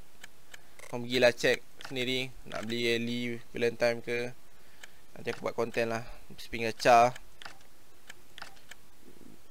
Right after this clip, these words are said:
Konten apa? Destiny Bound.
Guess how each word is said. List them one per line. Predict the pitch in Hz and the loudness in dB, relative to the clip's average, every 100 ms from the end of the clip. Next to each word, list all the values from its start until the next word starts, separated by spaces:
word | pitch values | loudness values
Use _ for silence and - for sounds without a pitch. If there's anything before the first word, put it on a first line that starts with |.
| - - | -10 -6
Konten | 123 107 127 127 135 135 131 - - - - - - - - - - | -4 2 2 2 -2 -4 -8 -8 -10 -10 -8 -8 -8 -8 -10 -10 -8
apa? | - 170 | -6 -4
Destiny | 131 - 123 123 | -4 -4 -4 6
Bound. | 127 127 127 135 | 8 8 6 2